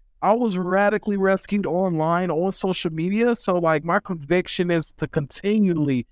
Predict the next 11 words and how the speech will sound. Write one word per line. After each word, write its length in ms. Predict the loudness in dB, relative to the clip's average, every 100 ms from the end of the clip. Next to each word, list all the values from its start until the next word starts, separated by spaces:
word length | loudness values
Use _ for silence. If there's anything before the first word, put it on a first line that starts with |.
| _ _ _
pour 300 | -2 0 2
in 320 | 2 2 0
online 580 | 0 0 2 2 2 2
as 140 | 0
a 60 | 0
digital 480 | 0 0 0 2 0
evangelist, 720 | 0 0 0 -2 -4 -4 0
whatever 260 | 0 2
that 160 | 0 0
looks 300 | 0 -4 -2
like, 320 | 0 0 -4